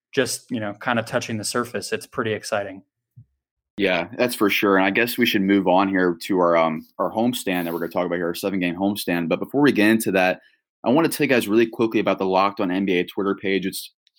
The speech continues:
Speaker 2: as you guys know, Brendan and I both follow that Twitter account. I think it's one of the more valuable assets on N B A Twitter right now. You can see immediate reaction from guys like me,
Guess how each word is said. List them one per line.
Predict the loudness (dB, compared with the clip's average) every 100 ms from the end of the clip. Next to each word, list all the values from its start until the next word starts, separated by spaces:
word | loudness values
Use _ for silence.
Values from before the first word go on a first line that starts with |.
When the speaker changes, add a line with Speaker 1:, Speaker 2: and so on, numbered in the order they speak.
| -4
Speaker 2:
as | 0 2 2
you | 2
guys | 2 2
know, | 2 2
Brendan | 2 2 2 2
and |
I | 0
both | 2 0 2
follow | 2 2
that | 0
Twitter | -2 -2 -2
account. | -2 -2 -2 -4 -14 _ _
I | -6
think | -4
it's | -4
one | -2
of |
the |
more | 0
valuable | 0 2 2 0 0
assets | -2 -2 -4 -4
on | -2
N | 0
B | 0
A | 0
Twitter | -2 0
right | 0 2
now. | 0 0
You | -2
can | -4
see | -6 -2 -2
immediate | -2 -2 0 0
reaction | 2 0 0
from | -4
guys | -4 -2
like | -2
me, | -2 0 2 0